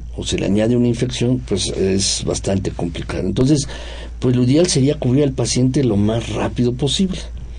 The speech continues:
Entonces hay dos tipos de tratamiento, un, son secuenciales uno con respecto al otro. Uno es un tratamiento temporal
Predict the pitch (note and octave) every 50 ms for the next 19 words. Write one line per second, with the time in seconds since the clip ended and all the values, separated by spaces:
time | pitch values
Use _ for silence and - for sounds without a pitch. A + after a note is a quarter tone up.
0 | - - - - - - - - - - - F3+ E3+ G3 G3 F#3+ G3 - - F#3
1 | F#3 G3+ G3 F3 F#3+ F#3 F3+ F#3 - F3+ D#3 E3+ D#3+ C#3 C3 C3 B2+ C3 C3 B2+
2 | C3 C#3 C#3+ C#3+ C#3+ C#3+ C3 - - - - - - - - - C#3 C3 C3 C3+
3 | C3+ C3 B2 A#2 - D3 C#3 C#3+ B2+ - B2+ B2 - A#2+ A2+ A#2 A#2 - C3 B2
4 | B2 B2 A#2 - - G2+ G#2 G#2+ A2 A2+ A2+ A2 - - F#2+ F2+ F2 E2+ - -
5 | G2+ G2 G2+ - A2+ G#2+ A2+ A#2 B2 B2 B2 - - - - - - - - -
6 | - - - - - - - - - - - - - - - - C#3 C#3 D3 C#3+
7 | C#3+ C3+ - D3 D3 C#3 - C3+ C3 - C3+ C3 C3 B2+ C3 C3 C3 B2+ B2+ B2
8 | - A#2+ A2 A2 G#2 - G#2+ G#2+ A2 A2+ B2+ D#3 D#3+